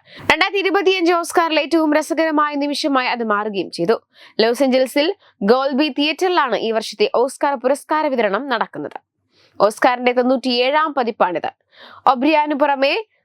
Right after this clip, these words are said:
റോബർട്ട് ഡൗണി ജൂനിയർ, സ്കാർലെറ്റ് ജോഹൻസൺ, എമ്മ സ്റ്റോൺ, ഓപ്ര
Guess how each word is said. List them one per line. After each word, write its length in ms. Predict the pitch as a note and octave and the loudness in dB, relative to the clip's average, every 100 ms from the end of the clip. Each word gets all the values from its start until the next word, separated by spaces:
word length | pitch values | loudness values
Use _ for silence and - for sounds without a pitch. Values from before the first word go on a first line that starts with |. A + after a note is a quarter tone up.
| - | 0
റോബർട്ട് 540 | - B3+ D4 C4 D4+ | 2 2 2 2 0
ഡൗണി 380 | G#3+ C4 C4 D4 | 2 0 0 -2
ജൂനിയർ, 520 | C4 B3+ C4+ C4+ C4+ G4 - _ | -2 -2 0 0 -2 -4 -10 _
സ്കാർലെറ്റ് 640 | - - C#4+ D4 D#4 C#4+ | -4 0 2 2 0 0
ജോഹൻസൺ, 580 | B3+ B3+ C#4 C4+ - D#4+ A4+ _ | 0 0 -2 -2 -2 -2 -2 _
എമ്മ 340 | - C#4+ D#4 E4+ | -2 2 2 2
സ്റ്റോൺ, 400 | - - C#4 C4 - | -2 -2 -2 -2 0
ഓപ്ര 340 | C4 A#3 C4+ | 0 0 0